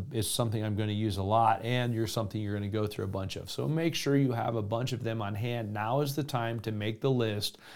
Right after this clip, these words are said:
and start sourcing them. Therefore, you're not paying expedited shipping, you're not driving all over town, whatever the case might be. And again, you can take advantage of the holidays.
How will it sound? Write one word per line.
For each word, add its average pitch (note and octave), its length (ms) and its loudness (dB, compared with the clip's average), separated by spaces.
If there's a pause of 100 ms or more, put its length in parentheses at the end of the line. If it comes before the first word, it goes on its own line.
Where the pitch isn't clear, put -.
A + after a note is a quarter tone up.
(160)
and A2 180 0
start A#2 360 2
sourcing B2 560 4
them. F2+ 300 -4
Therefore, G#2+ 480 0
you're A2 120 2
not A2+ 240 0
paying B2 260 2
expedited G2+ 560 -2
shipping, C#3 460 0
you're A2+ 80 -2
not G2+ 240 -2
driving G#2 300 -2
all F#2+ 180 -2
over F#2 180 -4
town, B2+ 460 2
whatever G#2+ 300 -2
the G2+ 100 -4
case F#2+ 300 -6
might G2+ 200 -4
be. C#3 320 4 (440)
And B2+ 160 0
again, A2+ 260 2
you G#2 80 -2
can G2+ 120 -4
take A2+ 260 0
advantage G#2 340 -2
of G2 80 -2
the F#2+ 120 -4
holidays. G2 580 0